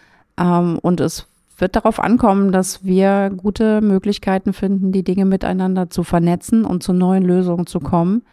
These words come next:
Ähm, mehr vom Gleichen wird dann nicht unbedingt ein besseres Ergebnis produzieren. Und so ist es ja in Organisationen auch. Die Komplexität, die sie umgibt, steigt ständig an, die Geschwindigkeit, die Möglichkeiten, die wir haben. Wir differenzieren uns immer weiter aus.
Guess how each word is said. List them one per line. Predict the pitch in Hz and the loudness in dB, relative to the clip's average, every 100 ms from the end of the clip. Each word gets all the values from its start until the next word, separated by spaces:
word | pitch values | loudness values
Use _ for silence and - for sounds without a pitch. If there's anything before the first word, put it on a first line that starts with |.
| _ _ _ _ - | _ _ _ _ -12
Ähm, | 175 175 170 170 | -8 -4 -4 0
mehr | 180 | 0
vom | - 202 185 | 2 0 2
Gleichen | 190 190 214 220 208 196 | 2 2 2 2 2 2
wird | 185 185 | -2 -2
dann | 185 185 | -2 -2
nicht | 190 - | -4 -4
unbedingt | 185 196 185 190 | -2 0 0 -2
ein | - | -2
besseres | 180 180 175 165 | -2 -2 -4 -4
Ergebnis | 160 165 208 202 | -2 -2 -2 -6
produzieren. | - 202 214 - 226 233 240 _ _ _ _ _ - | -6 -4 -4 -4 -4 -2 -4 _ _ _ _ _ -8
Und | 170 | -2
so | 180 | -2
ist | 185 | -2
es | 202 | 0
ja | 185 | 0
in | - | 0
Organisationen | 175 190 185 180 175 175 180 180 | 0 2 2 0 0 -2 -2 -2
auch. | 220 208 160 | 0 2 2
Die | 160 | -2
Komplexität, | 165 165 160 156 165 185 175 170 | -2 -2 -2 -4 -4 -2 -2 -2
die | 160 | -2
sie | 165 - | -2 -2
umgibt, | 165 147 247 302 - - - - | -2 0 0 0 -2 -18 -18 -16
steigt | - 180 175 - | -10 -4 -4 -6
ständig | - 175 175 165 - 160 | -6 -4 -2 -4 -6 -4
an, | 175 208 | 0 0
die | 202 | 0
Geschwindigkeit, | 185 180 185 202 208 - 202 208 202 | -4 -4 -2 -4 -6 -6 -2 -2 -2
die | 180 | 0
Möglichkeiten, | 170 170 202 - 208 196 196 | 0 0 -4 -4 -4 -2 -2
die | 190 | 0
wir | 185 | 0
haben. | 185 185 | 0 0
Wir | 165 | 0
differenzieren | 156 160 160 156 180 175 | 0 -2 -6 -2 0 0
uns | 160 | -2
immer | 170 170 160 | -2 -2 0
weiter | 160 - - | -2 -2 0
aus. | 120 160 220 | 0 2 0